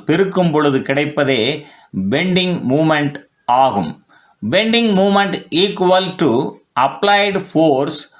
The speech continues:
multiplied by distance from the fixed point. இதில் டிஸ்டன்ஸ் அதிகமாக இருந்தால் நீளமான குச்சியின் பெண்டிங் மூமெண்ட் அதிகமாகும்.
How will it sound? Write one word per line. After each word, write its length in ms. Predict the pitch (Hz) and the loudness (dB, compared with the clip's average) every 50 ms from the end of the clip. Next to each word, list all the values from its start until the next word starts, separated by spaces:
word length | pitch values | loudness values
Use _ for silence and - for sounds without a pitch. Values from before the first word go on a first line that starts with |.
| _ _ _ | _ _ _
multiplied 760 | 101 107 123 151 180 175 175 185 175 170 170 165 165 165 156 147 127 | 0 2 2 2 2 0 -2 -4 -2 0 2 2 2 2 0 0 2
by 160 | 131 131 131 131 127 - | 2 2 2 0 -2 -4
distance 520 | 87 110 147 156 151 - 175 170 170 156 147 | -2 -2 -2 -2 0 -2 -2 -2 0 -2 -6
from 280 | - - 147 143 143 143 143 123 | -6 -2 0 0 0 0 -2 -2
the 120 | 117 123 123 | -2 -2 -2
fixed 460 | - - 180 175 - - 175 151 139 - | -2 -4 -4 -4 -2 -2 -2 -2 -2 -4
point. 400 | - 160 165 156 110 80 - - - - - _ - _ _ _ _ - - - - - - - - - | -2 0 0 0 -2 -4 -10 -12 -14 -16 -16 _ -20 _ _ _ _ -20 -20 -20 -20 -20 -20 -20 -18 -4
இதில் 340 | - 151 220 233 254 254 247 190 | 0 2 2 2 2 0 0 0
டிஸ்டன்ஸ் 500 | 160 190 202 196 - 247 254 254 240 240 | 0 0 -2 0 -2 0 0 0 2 2
அதிகமாக 540 | 202 180 185 208 220 226 220 214 214 202 175 190 | 0 0 0 0 0 2 4 4 2 2 2 2
இருந்தால் 440 | 190 180 180 175 160 185 208 214 202 156 | 2 2 2 2 2 2 2 2 0 0
நீளமான 560 | 147 165 185 196 202 202 190 185 190 202 196 185 - | 0 2 2 2 2 2 2 2 2 2 0 0 0
குச்சியின் 580 | - 170 170 147 - - 190 170 175 180 202 196 - - 107 | 0 -2 -2 0 -2 -2 0 0 0 0 0 -2 -4 -4 -4
பெண்டிங் 440 | 107 143 160 180 185 196 185 185 160 | -2 -2 0 0 0 0 0 0 0
மூமெண்ட் 440 | 135 151 170 170 160 156 147 143 - | 2 2 2 2 2 0 0 -2 -2
அதிகமாகும். 760 | 87 - - 165 160 165 160 147 139 135 131 117 123 151 196 | -2 0 0 0 0 2 2 2 2 2 2 2 0 -2 -2